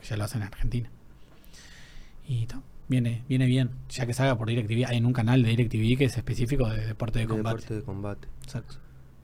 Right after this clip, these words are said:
Speaker 2: ¿Cómo serían lo, lo, estos que hablamos al principio, no? Como que tenés, este, distintas líneas,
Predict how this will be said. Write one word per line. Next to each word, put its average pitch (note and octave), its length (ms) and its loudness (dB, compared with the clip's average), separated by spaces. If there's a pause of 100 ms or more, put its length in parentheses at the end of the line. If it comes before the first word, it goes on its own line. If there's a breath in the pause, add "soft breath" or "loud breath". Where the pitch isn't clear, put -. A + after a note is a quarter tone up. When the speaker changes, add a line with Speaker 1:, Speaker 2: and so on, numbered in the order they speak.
(220)
Speaker 2:
¿Cómo C3+ 180 -2
serían A2+ 380 -2
lo, F#2+ 100 -4
lo, F#2+ 220 -6
estos G2 320 -8
que F2+ 240 -6
hablamos G2+ 400 -2
al F2 80 -4
principio, F#2 400 -6
no? F#2+ 100 -4
Como F#2+ 180 -4
que F#2 120 -6
tenés, F#2+ 320 -4
este, F2+ 500 -4 (260)
distintas G2+ 480 -4
líneas, A#2+ 600 0